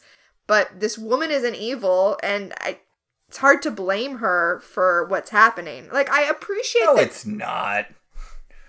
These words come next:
Speaker 1: Really? 'Cause I feel like there are no bad guys in this episode. Nilam didn't mean for this to happen.
Speaker 2: That's true. She didn't mean for it to happen, but, like,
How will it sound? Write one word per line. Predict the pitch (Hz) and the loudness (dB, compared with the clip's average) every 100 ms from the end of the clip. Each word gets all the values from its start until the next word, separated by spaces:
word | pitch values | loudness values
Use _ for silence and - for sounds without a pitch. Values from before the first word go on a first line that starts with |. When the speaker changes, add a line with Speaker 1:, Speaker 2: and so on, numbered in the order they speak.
| _ _ | _ _
Speaker 1:
Really? | 330 494 622 679 679 - | 4 10 12 12 10 -2
'Cause | 480 | -2
I | 480 440 | 0 2
feel | 494 571 | 6 6
like | 539 | 6
there | 523 453 | 2 2
are | 440 | 0
no | 370 | 4
bad | 277 320 | 6 6
guys | 262 220 | 2 0
in | 220 | -2
this | 185 - | -6 -4
episode. | 240 254 - - 113 - _ _ _ _ _ _ _ _ _ _ | -6 -6 -8 -8 -8 -12 _ _ _ _ _ _ _ _ _ _
Nilam | 349 403 523 554 | 0 6 6 6
didn't | 381 494 330 269 | 0 -2 -4 -8
mean | 370 427 | -6 -6
for | 403 392 | -4 -4
this | 349 - | -4 -4
to | 320 | -2
happen. | 262 285 392 196 110 - _ _ _ _ _ _ | 2 2 2 -4 -6 -10 _ _ _ _ _ _
Speaker 2:
That's | - - - - - | -14 -12 -12 -18 -18
true. | - 127 107 113 | -12 -6 -6 -6
She | - | -8
didn't | 101 104 | -8 -8
mean | 123 131 | -10 -12
for | - | -12
it | - | -12
to | 101 | -10
happen, | 101 - 117 104 | -10 -8 -8 -8
but, | - 58 | -12 -10
like, | - - | -12 -12